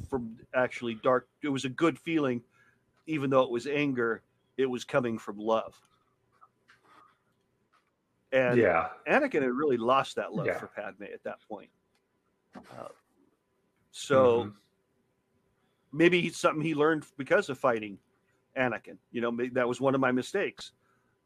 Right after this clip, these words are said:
Speaker 1: Uh, I, I didn't get the emotion to come from love, losing the person.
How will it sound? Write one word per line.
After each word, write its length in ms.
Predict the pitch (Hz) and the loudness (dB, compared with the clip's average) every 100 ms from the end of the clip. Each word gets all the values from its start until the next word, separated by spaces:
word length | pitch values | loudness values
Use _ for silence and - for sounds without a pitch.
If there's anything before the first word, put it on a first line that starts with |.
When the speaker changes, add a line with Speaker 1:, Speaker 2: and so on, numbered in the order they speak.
| 113 | -8
Speaker 1:
Uh, 300 | 117 120 107 - _ _ _ _ _ - | -6 -8 -10 -16 _ _ _ _ _ 4
I, 160 | 135 | 4
I 140 | 131 131 | 4 0
didn't 380 | 131 135 127 127 _ _ _ _ | 0 -2 -2 -4 _ _ _ _
get 160 | 147 139 | -2 2
the 100 | 131 | 2
emotion 400 | 123 131 - 120 | 4 2 2 -4
to 60 | 120 | 0
come 200 | 139 123 | 0 0
from 180 | 117 | -4
love, 400 | 117 156 156 131 | 0 4 4 4
losing 460 | 117 131 202 156 131 | 0 0 0 0 -2
the 80 | 117 | -2
person. 540 | - 117 - 117 113 | -4 -4 -6 -8 -8